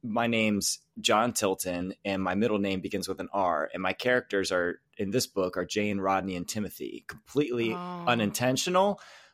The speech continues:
Speaker 1: but that happened. So I don't know if that's something that's subconscious or if that's just a coincidence. And so I would say the same for a lot of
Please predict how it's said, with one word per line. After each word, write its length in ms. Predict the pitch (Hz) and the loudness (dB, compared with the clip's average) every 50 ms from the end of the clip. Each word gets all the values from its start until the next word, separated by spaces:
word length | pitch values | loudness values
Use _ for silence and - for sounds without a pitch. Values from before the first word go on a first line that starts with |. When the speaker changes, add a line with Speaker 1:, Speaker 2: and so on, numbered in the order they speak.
| _ _ _ _ | _ _ _ _
Speaker 1:
but 320 | - 127 123 123 117 117 - - - _ _ | 10 12 12 12 10 6 4 -2 -16 _ _
that 260 | 95 107 98 98 - | 4 4 4 4 4
happened. 500 | - - 101 98 104 - - 208 214 208 | 2 6 6 6 8 8 6 6 6 4
So 360 | 214 - 139 127 123 120 - - - | 6 8 8 8 8 8 6 4 4
I 100 | - 131 | 8 8
don't 200 | 151 139 151 - | 8 8 8 6
know 240 | 131 131 127 135 139 | 6 8 8 8 8
if 120 | 135 - - | 6 6 6
that's 260 | 131 120 120 - - | 6 6 6 6 4
something 360 | - 139 131 - 127 123 117 | 2 2 4 4 4 4 4
that's 200 | 107 117 - - | 4 2 2 4
subconscious 800 | - 120 113 90 - - 110 113 117 110 - 117 113 110 - - - _ | 4 4 4 2 0 2 2 4 4 4 4 4 4 4 4 -2 -4 _
or 340 | - 117 113 110 110 110 113 - | 4 8 8 10 8 8 6 4
if 200 | - 107 101 - - - | 2 -2 -2 -2 -8 -2
that's 320 | 107 - 113 113 110 - | 2 4 4 4 4 2
just 240 | - 117 110 - - | 0 0 0 0 -2
a 60 | 107 | -4
coincidence. 720 | - - 98 98 98 101 - 156 156 165 170 165 - - - | -4 -2 -2 -2 -2 0 0 0 0 0 -2 -2 -6 -6 0
And 160 | - 123 113 | 2 2 2
so 260 | 110 - - 127 117 113 | 2 4 4 6 6 8
I 140 | - 117 | 8 8
would 140 | 123 131 131 | 6 6 6
say 140 | - 139 131 | 6 4 4
the 100 | 98 - | 6 4
same 300 | - - 123 117 113 107 | 4 4 4 4 2 0
for 120 | - 110 104 | 0 2 2
a 40 | 101 | 2
lot 260 | 92 92 92 95 98 | 4 4 4 4 4
of 280 | 101 92 87 - - | 4 0 -2 -8 -16